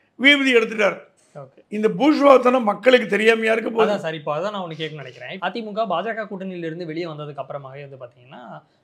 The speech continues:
Speaker 2: நிறைய பேர் அதிமுகவினர் சமூக வலைதளங்கள்ல சிறுபான்மையினர் அதிமுகவை நோக்கி வருகிறார்கள் அப்படின்னு சொல்லிட்டு இருந்தாங்க. அதே மாதிரி நம்ம பார்த்தோம் அப்படின்னா, நேத்து எஸ் டி பி ஐ கட்சியில இருந்து அவங்க ஒரு மாநாடு நடத்த போறாங்க. அந்த மாநாட்டுக்கு எடப்பாடி பழனிசாமி அவர்களுக்கு அழைப்பு விடுக்குறாங்க. அப்போ மறுபடியும் அதே விஷயத்தை வந்து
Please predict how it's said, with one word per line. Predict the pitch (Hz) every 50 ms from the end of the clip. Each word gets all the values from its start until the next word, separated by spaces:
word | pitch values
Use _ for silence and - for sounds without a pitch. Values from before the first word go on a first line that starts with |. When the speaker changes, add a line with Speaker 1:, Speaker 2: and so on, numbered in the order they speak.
| _ -
Speaker 2:
நிறைய | - 156 170 165 165 170
பேர் | 165
அதிமுகவினர் | 151 147 151 165 151 151 147 147 135 131 127 127 135
சமூக | 139 - 151 147 151 147 143
வலைதளங்கள்ல | 135 131 131 131 127 127 127 143 180 196 185 175
சிறுபான்மையினர் | 160 160 - 190 190 202 214 208 196 185 180 170 165 175 202
அதிமுகவை | 175 156 160 180 170 165 165 165 160
நோக்கி | 156 151 151 151 156
வருகிறார்கள் | 151 143 143 135 135 127 123 123 127 131 123
அப்படின்னு | 123 135 143
சொல்லிட்டு | 147 143 131 123 _ 123
இருந்தாங்க. | 123 120 117 123 _ _ _ _ _ -
அதே | - 147 165 226 240
மாதிரி | 240 233 208 190
நம்ம | 175 165 156 151
பார்த்தோம் | 147 139 131 143 156 139 135
அப்படின்னா, | 147 180 196
நேத்து | 180 170 170 160 190 175
எஸ் | 160 160 156
டி | 196 220
பி | 190 196 185
ஐ | 160
கட்சியில | 165 151 - 165
இருந்து | 151 147 147 147 147 156 220
அவங்க | 208 185 160 151
ஒரு | 147 143
மாநாடு | 135 139 151 160 160 156
நடத்த | 151 147 139 135 - 123
போறாங்க. | 135 131 127 131 151 226 254 _ _ _ _ _
அந்த | - 156 185 196
மாநாட்டுக்கு | 190 180 180 180 185 180 170 170 170 175 190
எடப்பாடி | 175 175 180 170 165
பழனிசாமி | 156 160 151 151 147 156 147 143 143
அவர்களுக்கு | 139 135 135 131 131 135 - 175 165
அழைப்பு | 143 143 151 147 151 139
விடுக்குறாங்க. | 135 131 - 131 120 127 -
அப்போ | - 175 175 233 208
மறுபடியும் | 170 170 185 196 208 208 214 190
அதே | 156 151 165 180
விஷயத்தை | 175 147 160 147 151 151
வந்து | 143 147 156 170 160 156